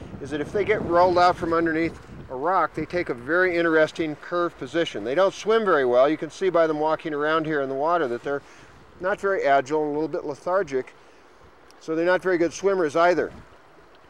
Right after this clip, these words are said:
It's, uh, one key to the type of fly we might use for an imitation. If I take this guy out of here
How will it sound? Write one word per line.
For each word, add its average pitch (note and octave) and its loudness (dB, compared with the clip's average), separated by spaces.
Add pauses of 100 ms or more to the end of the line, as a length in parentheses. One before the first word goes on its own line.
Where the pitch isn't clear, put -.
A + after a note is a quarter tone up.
(160)
It's, - -20
uh, D#3 2
one E3+ 0
key G3 -6
to D#3 2 (380)
the - -20
type E3+ 0
of D#3 -10
fly E3 2
we E3 0
might D3+ -2
use D#3 0
for E3 -8
an D3+ -6
imitation. D3 -4
If - -8
I D3 -2
take F3+ -4
this F3 -4
guy C#3+ 4
out E3 6
of E3 -4
here C#3 -4